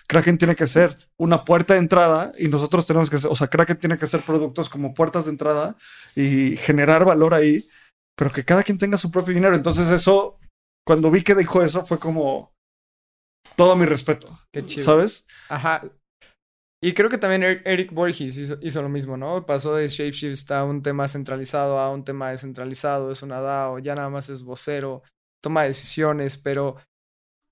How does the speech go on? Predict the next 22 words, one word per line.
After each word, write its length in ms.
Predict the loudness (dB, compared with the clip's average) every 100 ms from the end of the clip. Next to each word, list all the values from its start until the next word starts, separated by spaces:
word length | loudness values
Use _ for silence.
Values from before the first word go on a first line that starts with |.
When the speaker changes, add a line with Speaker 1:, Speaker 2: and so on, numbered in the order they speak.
| -12
Speaker 2:
yo 220 | -2 0
creo 160 | 0 0
que 140 | 0
muchos 640 | 2 2 2 -2 -4 -8 _ _ _ _ _ _ _ _ _ _
creadores 760 | 0 2 2 0 0 -2 -6 -6
o 100 | -6
muchos 520 | -4 -6 -6 -6 -6
founders 640 | 0 0 0 -2 -4 -4
de 100 | -6
exchanges 580 | -6 -8 -6 -4 -4 -2
tienen 300 | -2 -2 -2
esa 180 | -2 -2
visión, 600 | -4 -4 -6 -6 -8 _ _ _ _ _ _
pero 120 | 0
en 80 | 2
el 120 | 2 0
camino 380 | 0 0 0
como 220 | -2 -4 -4
que 80 |
se 180 | -6 -8
corrompen. 600 | -6 -4 -4 -4 -10 -10 -2
Speaker 1:
Claro. 400 | 0 0 -4